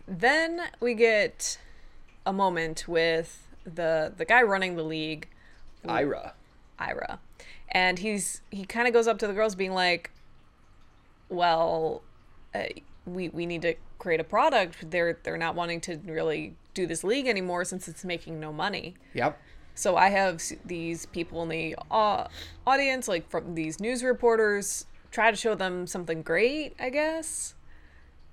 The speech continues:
Speaker 1: And that's exactly what they do. Well,
Speaker 2: It's
Speaker 1: what
Speaker 2: exactly what Dottie
Speaker 1: Dottie
Speaker 2: does.
Speaker 1: does.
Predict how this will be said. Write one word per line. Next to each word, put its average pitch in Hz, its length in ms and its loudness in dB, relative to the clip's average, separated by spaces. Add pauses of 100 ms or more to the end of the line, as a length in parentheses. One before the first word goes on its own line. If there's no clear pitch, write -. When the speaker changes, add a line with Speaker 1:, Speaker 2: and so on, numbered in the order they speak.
(400)
Speaker 1:
And 190 720 2 (460)
that's 349 400 -2
exactly 220 600 4
what 202 160 4
they 170 100 4
do. 196 200 -2 (680)
Well, 180 280 6 (600)
Speaker 2:
It's - 100 -16
Speaker 1:
what 190 100 4
Speaker 2:
exactly 175 280 8
what 139 180 4
Dottie 117 220 2
Speaker 1:
Dottie 160 300 6
Speaker 2:
does. - 200 -4
Speaker 1:
does. - 320 -8